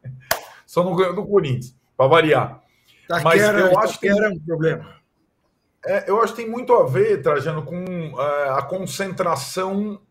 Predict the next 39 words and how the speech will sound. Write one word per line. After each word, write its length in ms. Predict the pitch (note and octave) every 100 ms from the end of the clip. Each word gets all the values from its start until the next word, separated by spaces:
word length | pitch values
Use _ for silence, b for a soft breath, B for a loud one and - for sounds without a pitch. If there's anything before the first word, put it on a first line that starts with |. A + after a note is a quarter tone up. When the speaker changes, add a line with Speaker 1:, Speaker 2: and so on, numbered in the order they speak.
| _
Speaker 1:
é, 720 | D3 D#3 D3+ D3 C#3+ C#3+ C#3 B2+
e 140 | D#3+
a, 520 | E3 E3 E3 D3+ C3 A#2+ A#2 A2 - _ _ _
digamos, 500 | B2 C3+ F3+ E3+ C3+
a, 580 | D3+ C#3 B2 A2+ A2 G#2+ _ _ _ _ _
a 100 | - D3+
aplicação 960 | C3 G#3 B3 - G#3 C3+ - G3+ G#3+
do 140 | F#3+ D3
time 420 | B2+ F#3+ G3 G3
em 40 |
jogos 500 | C#3+ F3 F#3 F3+ F3
de 100 | E3
mata-mata, 920 | D#3+ E3 E3 E3 D3 D3+ D#3 - F3+ E3+ _ _ _ _ _ _
é, 760 | C3+ C#3+ C#3+ C#3+ C#3 C3+ C3 C3
por 220 | F#3 G#3
conta 360 | - G3 G3+ G#3
dessa 280 | G3+ G3+ G#3 G3+ G3 F#3 D3+ C#3 C3+ C3 C#3+
escassez 540 | - G3+ - G3 G3
de 120 | F#3+
título. 320 | - G3+ F#3+
Acho 100 | F3+
que 60 | -
o 40 |
São 160 | - G3
Paulo, 380 | G#3 G#3+ G3+ D#3
brasileiro 360 | F3 D3 F3
de 60 | F3
pontos 200 | F3+ E3+
corridos, 260 | F3+ G3+ G#3
ele 160 | G#3+
não 220 | G#3+ A3
enxerga 460 | A3 - G#3+ A3 F#3
a 60 | -
possibilidade 840 | F3 - E3 E3+ D3+ C#3+ D#3+ D#3+
de 80 | F3
ganhar 300 | E3+ F3+ D#3
há 40 |
algum 340 | E3+ E3 D#3+ G3
tempo. 320 | D3 F3 -